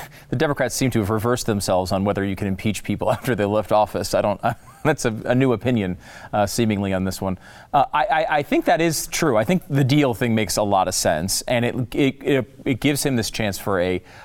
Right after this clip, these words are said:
a soft landing with his eighteen million dollars, where he can influence politics all over the state and the country,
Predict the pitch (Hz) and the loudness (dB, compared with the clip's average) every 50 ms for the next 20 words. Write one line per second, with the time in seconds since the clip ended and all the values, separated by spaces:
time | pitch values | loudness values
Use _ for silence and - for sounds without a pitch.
0 | - - 127 113 - - - 117 107 107 - - 104 101 95 95 92 101 104 104 | -8 -4 -4 -2 -2 0 0 0 0 -2 -2 -4 -2 -2 0 0 0 0 -2 -2
1 | 95 104 98 104 98 92 82 - 101 90 92 95 92 87 87 87 85 82 80 82 | -2 -2 -2 -2 -2 -2 -2 -4 -4 -2 -2 -2 -2 -4 -4 -2 0 0 0 0
2 | 87 95 101 - 104 95 - 110 101 - 107 101 - - 113 98 - - 104 92 | 0 -4 -4 -4 -6 -4 -4 -4 -4 -4 -4 -6 -4 -4 -4 -4 -4 -4 -4 -2
3 | 95 95 - - - - 92 85 87 85 - 101 101 - - - - - 98 98 | -2 -4 -6 -4 -2 0 0 0 0 -2 -4 -4 -4 -4 -6 -4 -2 0 0 0
4 | 95 95 90 98 - 101 - - - 85 95 101 98 80 82 - - 98 82 82 | 0 0 -2 -4 -6 -8 -8 -6 -4 -4 -4 -2 -4 -4 -6 -6 -4 -4 -4 -4
5 | - - 85 104 113 | -4 -6 -6 -6 -6